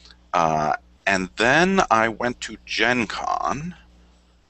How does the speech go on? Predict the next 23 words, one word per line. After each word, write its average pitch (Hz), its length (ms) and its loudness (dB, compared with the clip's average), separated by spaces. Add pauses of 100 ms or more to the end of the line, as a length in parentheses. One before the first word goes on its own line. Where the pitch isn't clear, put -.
(420)
like 92 240 -10
Gen 80 200 -10
Con 82 300 -4
eighteen 85 520 -4
or 98 80 2
so, 117 520 2
seventeen, 110 600 -8
somewhere 90 320 -6
around 85 200 2
there, 92 220 0 (640)
um, 82 480 2 (640)
and 104 160 0
we 147 100 0
had 123 220 2
to 101 60 0
have, 87 300 -2 (160)
you 80 80 -10
know, 57 280 -10 (340)
a - 80 -18
parent 78 420 -4
drive 107 320 2
us 107 180 4
up, 98 220 4